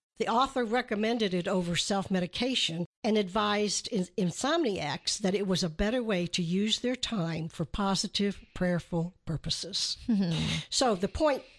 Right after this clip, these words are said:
Speaker 1: here is that if we can't sleep or we wake up in the middle of the night,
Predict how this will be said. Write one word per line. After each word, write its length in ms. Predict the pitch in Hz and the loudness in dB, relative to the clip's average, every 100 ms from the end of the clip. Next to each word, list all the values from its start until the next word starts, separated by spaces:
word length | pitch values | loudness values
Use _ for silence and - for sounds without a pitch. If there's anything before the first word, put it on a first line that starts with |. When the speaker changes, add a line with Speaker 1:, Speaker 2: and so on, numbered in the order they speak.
| - | -4
Speaker 1:
here 240 | 339 285 | 0 2
is 280 | 226 208 - | 2 0 0
that 240 | 202 180 - | -2 -2 -4
if 140 | 185 | -4
we 80 | 208 | -4
can't 320 | - 247 196 | -2 0 0
sleep 460 | - - 269 294 214 | -2 -2 0 0 -2
or 60 | 175 | 0
we 120 | 185 | 0
wake 300 | 202 214 214 | 0 -2 0
up 220 | 202 - | -4 -2
in 100 | 185 | 0
the 80 | 185 | 2
middle 300 | 208 214 185 | 2 2 0
of 100 | 175 | -2
the 80 | 180 | 0
night, 320 | 196 233 | 2 0